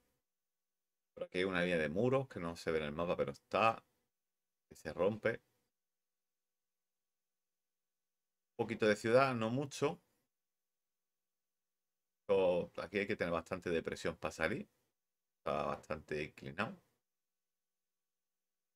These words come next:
Y aquí, pues, en estos arbustillos de aquí, este y estos de aquí, se solían poner los cazacarros para pillar a los que asomaban por aquí. Eh, por aquí también. A los que vienen por este lado.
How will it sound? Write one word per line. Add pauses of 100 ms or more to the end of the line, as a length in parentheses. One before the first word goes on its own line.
(320)
Y
aquí,
pues,
en
estos
arbustillos
de
aquí, (360)
este
y
estos
de
aquí,
se
solían
poner
los
cazacarros
para
pillar
a
los
que
asomaban
por
aquí. (1600)
Eh, (140)
por
aquí
también. (1040)
A
los
que
vienen
por
este
lado.